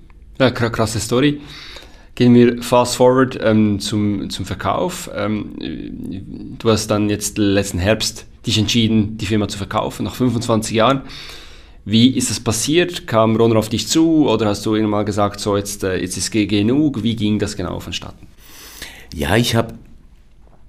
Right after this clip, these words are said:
Speaker 2: ich hab so in mir re-, drin, hab ich gespürt, äh, vielleicht hat man das jetzt im Gespräch ein bisschen rausgehört. Ich, ich bin eigentlich, am wohlsten fühle ich mich da, wo, wo's kompliziert ist, wo's, ähm,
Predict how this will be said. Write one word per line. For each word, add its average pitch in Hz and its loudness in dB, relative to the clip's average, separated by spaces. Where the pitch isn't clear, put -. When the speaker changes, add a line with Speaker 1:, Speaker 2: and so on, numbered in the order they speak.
Speaker 2:
ich 127 2
hab 123 2
so 131 6
in 104 6
mir 113 6
re-, 104 0
drin, 113 2
hab 107 -2
ich 107 -8
gespürt, - -2
äh, 90 -2
vielleicht 92 -2
hat 98 -2
man 95 2
das 98 2
jetzt 101 0
im 95 2
Gespräch 95 2
ein 98 -2
bisschen - -2
rausgehört. 101 0
Ich, - -4
ich 95 -6
bin 95 0
eigentlich, 98 0
am 90 0
wohlsten 110 2
fühle 98 -2
ich 92 -4
mich 95 -2
da, 92 2
wo, 92 2
wo's 85 -4
kompliziert 110 0
ist, 107 -2
wo's, 90 -2
ähm, 87 0